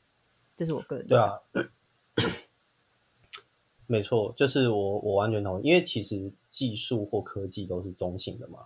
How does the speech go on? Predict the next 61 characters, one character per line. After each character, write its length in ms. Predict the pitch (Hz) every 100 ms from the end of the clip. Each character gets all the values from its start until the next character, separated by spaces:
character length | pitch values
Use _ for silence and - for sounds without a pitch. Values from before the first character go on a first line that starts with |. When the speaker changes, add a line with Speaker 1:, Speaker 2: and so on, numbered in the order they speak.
| _
Speaker 2:
其 180 | - 101
实 140 | 104
回 240 | 104 101
到 400 | 95 110 95 - 120
那 200 | 117 98
人 280 | 98 90
到 140 | 95 104
底 100 | 90
想 200 | - 82
怎 120 | 92
么 60 | 90
使 200 | - -
用 160 | 90 90
它 160 | 90
们。 140 | 87 95 _ _ _ _ _ _ _ -
所 180 | 180
以， 180 | 190 131 -
所 120 | 190
以 60 |
我 140 | 185 101
其 200 | - 104
实 200 | 101 101
是 420 | - 131 117 107 - _ _
希 380 | - - 120
望， 300 | 120 113 101
如 100 | 113
果 80 | 160
大 240 | 135 123 120
家 80 |
对， 260 | 123 107 98 -
是， 300 | - 143 123
你 140 | 117 95
是 120 | 139
对 160 | 147
这 80 | 120
个 100 | 120
议 180 | - 123
题 220 | 90 95
有 160 | 82 -
兴 180 | - 92
趣 160 | -
的 100 | 95 -
人， 140 | - -
那 280 | 127 113 101
我 160 | 95 92
觉 160 | 104
得 160 | 104 -
欢-， 320 | _ 123 120 -
我 240 | - 110 104
很 400 | 113 104 92 90 - _
希 180 | - -
望 160 | 127 117
大 140 | 110
家 160 | 104 101
可 120 | 101
以 60 | 95
一 80 |
起 100 | 95
加 260 | 87 104 92
入 300 | 98 95 87 -
community， 520 | 95 95 90 -